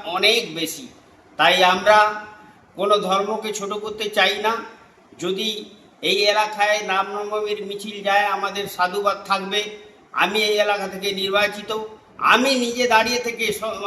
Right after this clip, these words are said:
আমি নিজে দাঁড়িয়ে থেকে ওদের মিছিলকে পাস করাবো। এতে কোনো বিশৃঙ্খলার তো কথা আমরা বলিনি, তারা নিজেরা নিজেরা এটাকে বিশৃঙ্খলা করার সৃষ্টি করছেন, মানে একটা রাজনৈতিক, আহ, উত্তেজনা করে মানুষকে বোকা বানানোর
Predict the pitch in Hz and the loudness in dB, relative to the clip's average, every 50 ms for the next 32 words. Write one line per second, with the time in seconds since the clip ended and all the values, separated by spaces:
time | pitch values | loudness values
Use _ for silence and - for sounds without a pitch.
0 | 185 175 196 202 220 214 208 214 214 247 247 240 220 208 214 220 233 233 233 226 | -2 -2 -2 -4 -6 -8 -8 -8 -6 -4 -2 0 0 -2 -2 -2 -6 -8 -8 -10
1 | 220 220 220 214 208 214 214 196 - - - - - - _ 143 156 202 208 214 | -10 -8 -8 -6 -4 -4 -6 -6 -6 -10 -14 -18 -20 -18 _ -6 -6 -4 -4 -4
2 | 226 220 214 - 190 202 196 - 185 185 180 - - 185 180 180 170 156 151 143 | -6 -8 -8 -8 -8 -8 -2 2 2 2 2 0 0 2 4 4 4 2 0 -6
3 | - - - - - - - - 180 196 220 226 226 226 240 247 247 233 - 233 | -10 -14 -18 -20 -20 -20 -12 -10 -8 -4 -2 -4 -4 -2 0 0 0 0 0 -2
4 | 240 240 - 254 262 254 233 240 254 254 254 254 254 254 247 240 240 240 240 240 | -6 -4 -4 -4 -6 -6 -2 0 0 0 2 0 -2 -2 0 -2 -2 0 0 -2
5 | 233 240 254 247 233 185 240 277 302 311 320 302 262 202 165 - - - - - | 0 2 2 2 2 4 2 2 4 4 2 0 0 -2 -4 -8 -10 -16 -14 -2
6 | - 262 285 294 277 262 262 269 302 302 294 294 285 285 277 269 269 269 277 269 | 0 2 2 2 2 0 -2 -4 -2 0 0 0 0 0 0 0 2 2 4 2
7 | 262 254 262 262 247 254 247 233 262 247 - 254 254 254 - 240 247 240 240 240 | 2 2 0 0 0 0 -2 -4 -4 -6 -6 -6 -6 -6 -4 -2 0 0 0 0
8 | 240 247 240 240 - 240 240 - - 254 240 202 220 208 - - 185 175 139 - | -4 -6 -6 -6 -8 -10 -10 -10 -8 -8 -6 -4 -6 -6 -6 -8 -8 -8 -8 -10
9 | - - - - - 151 170 202 214 208 208 214 202 196 196 196 208 220 233 233 | -12 -20 -20 -14 -8 -4 -2 0 0 2 2 2 2 4 4 4 4 2 0 -4
10 | 240 247 240 - 262 262 247 - - - - - - - - - - 175 185 - | -4 -6 -6 -4 -4 -4 -6 -6 -10 -16 -20 -20 -20 -20 -20 -8 -2 0 0 0
11 | 247 240 - 269 269 269 269 262 247 - - 247 254 254 254 240 202 - - - | 0 -2 -2 0 2 2 4 4 2 2 2 4 6 6 6 6 4 0 -6 -12
12 | - - - - 139 170 208 240 254 254 - - - 240 233 190 190 214 220 220 | -18 -20 -12 -4 2 4 4 4 4 0 -4 -4 -4 -2 -2 0 0 0 0 2
13 | 269 269 254 247 247 240 240 240 233 | 2 2 4 4 4 4 2 2 -2